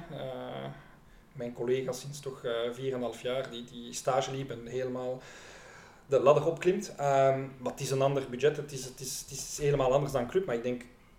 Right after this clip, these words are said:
Club met Bob, eh, Madou, ik denk dat ze snel genoeg hebben ingezien van, we hebben hier een prachtig product. We kunnen hier heel veel mee doen. En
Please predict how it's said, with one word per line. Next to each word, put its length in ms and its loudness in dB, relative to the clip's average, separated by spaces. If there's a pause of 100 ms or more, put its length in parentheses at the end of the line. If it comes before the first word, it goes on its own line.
(240)
Club 280 -2
met 180 0
Bob, 220 0 (240)
eh, 440 -6
Madou, 340 -4 (460)
ik 160 -8
denk 120 0
dat 100 2
ze 120 -6
snel 500 0
genoeg 200 2
hebben 180 2
ingezien 520 -2
van, 260 -2 (260)
we 60 -8
hebben 240 -2
hier 160 -4
een 120 -12
prachtig 420 -6
product. 480 -8 (360)
We 140 -6
kunnen 220 -4
hier 300 -6
heel 500 0
veel 220 2
mee 160 -2
doen. 280 2 (220)
En 320 -2